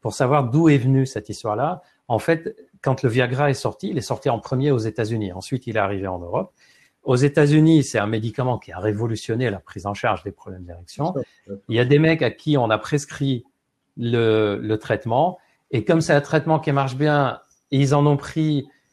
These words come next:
Speaker 1: ils en ont donné à un copain ou deux, pas de bol, lui, il était sous trinitrine et il y a eu, euh, ces effets-là. En fait, il y a eu deux, trois cas seulement dans le monde où, euh, il y a eu ces problèmes. Et on se rend compte que depuis que,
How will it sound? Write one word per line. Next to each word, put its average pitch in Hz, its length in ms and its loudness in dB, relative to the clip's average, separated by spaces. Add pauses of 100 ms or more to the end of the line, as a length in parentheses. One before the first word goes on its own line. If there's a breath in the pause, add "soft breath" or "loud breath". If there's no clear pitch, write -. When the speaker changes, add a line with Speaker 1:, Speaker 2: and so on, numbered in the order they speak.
(460 soft breath)
Speaker 1:
ils 131 180 4
en 139 120 6
ont 139 120 4
donné 143 340 6
à 131 100 4
un 131 100 2
copain 139 380 2
ou 135 120 4
deux, 143 280 4
pas 131 120 2
de 123 60 -4
bol, 143 240 4
lui, 135 260 2
il 120 80 0
était 117 180 -4
sous - 160 -8
trinitrine 139 680 -4
et 127 200 -4
il 117 60 -2
y 120 80 0
a 117 80 0
eu, 143 220 2
euh, 113 160 2
ces 110 240 -6
effets-là. 101 340 -6 (200 soft breath)
En 101 80 -4
fait, 165 140 0
il 160 100 0
y - 20 6
a 131 60 6
eu 120 60 0
deux, 127 200 0
trois 139 280 0
cas 143 140 0
seulement 127 360 0
dans 110 180 -2
le 113 120 -4
monde 147 260 0
où, 135 420 0
euh, 104 140 0 (340 loud breath)
il 110 60 -4
y - 20 -2
a 110 40 2
eu 120 60 0
ces 120 140 -6
problèmes. 120 420 -4 (320 soft breath)
Et 120 100 -2
on 127 120 4
se - 100 -10
rend 135 140 2
compte 170 260 -4
que - 80 -2
depuis 131 420 -4
que, 131 360 -2